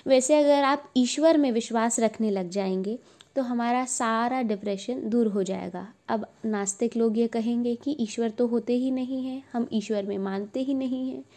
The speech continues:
But आप एक चीज़ सोचिए कि ऐसी कोई सुपरनैचुरल पावर, ऐ-, ऐसी कोई एक्सट्रीम पावर तो ज़रूर है जो इस पूरे संचा-, संसार को, ब्रह्मांड को चला रही है।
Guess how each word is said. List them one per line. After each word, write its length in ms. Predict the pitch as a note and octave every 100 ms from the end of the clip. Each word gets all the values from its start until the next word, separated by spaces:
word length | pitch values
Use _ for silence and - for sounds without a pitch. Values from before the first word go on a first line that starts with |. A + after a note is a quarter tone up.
| - - - - - -
But 160 | C#4 D#4+
आप 160 | D#4
एक 140 | D#4 D4+
चीज़ 260 | - D4
सोचिए 480 | C#4+ C4 A3 - G#3
कि 200 | G#3 C4+ -
ऐसी 340 | A#3 - D#4
कोई 240 | D4 C#4+ C#4
सुपरनैचुरल 1000 | - C4 A#3 C4+ B3+ G#3 G#3 A#3+ B3
पावर, 440 | B3 G#3+ G3 F#3+ F#3+ - _ A#3+
ऐ-, 160 | A#3 -
ऐसी 260 | B3 A#3 C4+
कोई 220 | C4 C4
एक्सट्रीम 760 | - A#3 - - - C#4 C4+
पावर 500 | B3+ G3+ F#3+ F#3 F#3+ - _ _ _ -
तो 120 | C#4+ C4
ज़रूर 400 | B3 B3 D4 E4
है 240 | C4+ C#4+
जो 180 | C4+ -
इस 280 | - C#4 -
पूरे 380 | B3 B3 C#4
संचा-, 800 | C#4 B3 G#3+ G#3 - A3 - A3+
संसार 640 | A3 A#3+ A3 - A3+ A3+ A#3+
को, 320 | - G#3 G3 - - - -
ब्रह्मांड 560 | A3+ A#3 A#3 B3+ C#4+ D#4
को 140 | D4
चला 340 | C#4+ G#3+ F#3 G3
रही 280 | G3 G3 F#3
है। 220 | F#3